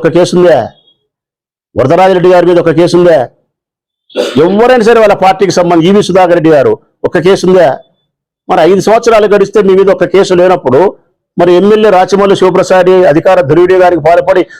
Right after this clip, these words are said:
తప్పుడు కేసులు పెడుతున్నారు, మా ఆదరణ చూసి ఓర్వ లేకుండా అని చెప్తే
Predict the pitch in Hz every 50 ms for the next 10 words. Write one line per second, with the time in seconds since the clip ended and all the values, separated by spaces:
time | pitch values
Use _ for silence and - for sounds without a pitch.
0 | _ _ 151 165 - 190 190 180 196 175 160 175 160 170 165 - - 175 180 180
1 | 175 175 170 165 156 151 156 170 180 180 185 170 170 170 170 139 165 160 165 170
2 | 165 165 165 165 165 160 165 156 165 160 151 151 147 147 139 - _ 123 131